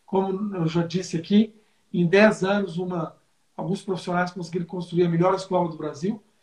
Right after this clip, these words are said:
Eu acredito que em uma, duas, eh, em uma década mesmo, a gente consiga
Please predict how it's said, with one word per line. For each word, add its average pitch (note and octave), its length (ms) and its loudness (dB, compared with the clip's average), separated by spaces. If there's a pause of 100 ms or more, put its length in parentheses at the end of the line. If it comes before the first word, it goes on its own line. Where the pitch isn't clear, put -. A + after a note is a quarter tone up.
(180)
Eu F3+ 100 0
acredito F3 360 -4
que G#3 400 6 (420)
em E3 140 0
uma, A3 280 4
duas, F#3+ 580 2 (480)
eh, D3 880 -10 (260)
em D4 80 -2
uma E4 180 4
década G3+ 420 4
mesmo, G3+ 260 0
a - 20 -2
gente G#3+ 140 -2
consiga G3+ 580 -2